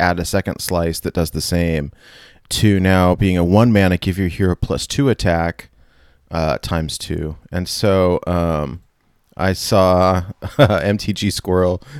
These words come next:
<laughs> post this, like, laughs in Baku, which is great because you can,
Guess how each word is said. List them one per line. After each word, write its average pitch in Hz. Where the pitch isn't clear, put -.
<laughs> -
post 107
this, 95
like, 90
laughs 92
in 90
Baku, 85
which -
is 120
great 147
because 107
you 147
can, 120